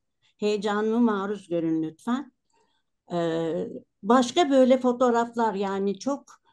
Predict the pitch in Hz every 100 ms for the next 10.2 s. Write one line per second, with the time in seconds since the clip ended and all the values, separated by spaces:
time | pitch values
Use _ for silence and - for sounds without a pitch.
0 | _ 214 220 214 269 247 208 190 170 165
1 | 156 156 151 151 156 151 151 151 151 156
2 | 151 139 127 160 185 240 - _ _ _
3 | - 254 285 294 302 269 233 214 214 302
4 | 311 _ _ 254 262 262 302 240 269 240
5 | 254 247 254 262 285 240 190 196 180 185
6 | 247 - _ _ _ _ _ _ _ _
7 | _ _ _ - 269 294 294 285 330 269
8 | 294 285 269 240 180 165 156 160 127 139
9 | 127 _ _ _ _ _ 277 311 240 190
10 | 202 294